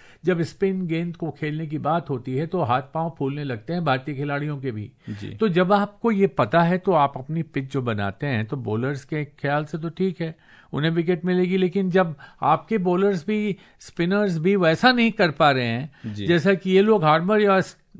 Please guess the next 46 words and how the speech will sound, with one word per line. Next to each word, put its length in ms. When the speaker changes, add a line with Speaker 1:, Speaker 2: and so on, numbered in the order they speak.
Speaker 1:
बाकी 600
कोई 300
आता 280
है 80
बाहर 260
से, 160
Speaker 2:
केशव 140
Speaker 1:
विदेश 140
से, 140
Speaker 2:
महाराज 160
जी। 200
Speaker 1:
तो 500
केशव 320
महाराज 360
भी 180
हैं, 160
और 160
ये 120
भी, 260
बाकी 600
भी, 200
आप 220
न्यूजीलैंड 480
के 100
देख 240
लीजिए, 340
एजाज 320
को, 240
इनको 440
Speaker 2:
जी। 80
Speaker 1:
देख 180
लीजिए, 200
Speaker 2:
जी। 460
Speaker 1:
तो 180
सैंटनर 520
को 140
देख 280
लीजिए, 260
जब 160
वो 160
आते 280
हैं, 120
तो 120
भारतीय 360
wicket 300
पर 420